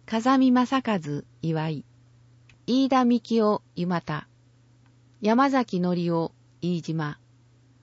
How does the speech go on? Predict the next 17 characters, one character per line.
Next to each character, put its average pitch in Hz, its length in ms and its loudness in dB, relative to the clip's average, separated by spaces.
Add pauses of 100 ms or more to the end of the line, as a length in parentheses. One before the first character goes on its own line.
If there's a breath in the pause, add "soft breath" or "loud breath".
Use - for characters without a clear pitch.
(260)
渡 202 280 0
辺 262 260 2
正 240 340 0
勝、 - 380 -8 (440)
上 185 280 -2
近 156 240 -4
江。 131 100 -8 (840)
中 208 300 0
村 269 240 2
慎 240 340 2
一 202 240 -4
郎、 147 340 -2 (220)
中 160 300 -4
川。 135 300 -8 (840 soft breath)
沼 240 340 2
尻 220 240 0
博、 190 600 -4